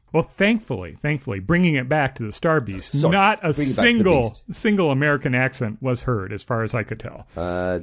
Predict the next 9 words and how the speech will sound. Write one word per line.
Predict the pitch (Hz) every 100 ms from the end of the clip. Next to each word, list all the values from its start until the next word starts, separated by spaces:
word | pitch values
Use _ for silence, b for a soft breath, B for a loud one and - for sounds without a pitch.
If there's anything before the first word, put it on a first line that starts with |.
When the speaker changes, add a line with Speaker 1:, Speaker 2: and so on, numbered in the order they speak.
| 87
Speaker 2:
no, | 101 131 107
they're | 95 92 92
all, | 98 101 98 -
they're | 101 101
all | 110
British | 101 127 - -
people. | 92 73 67 -
Speaker 1:
Yes. | 151
Speaker 2:
Yes, | 80 - - -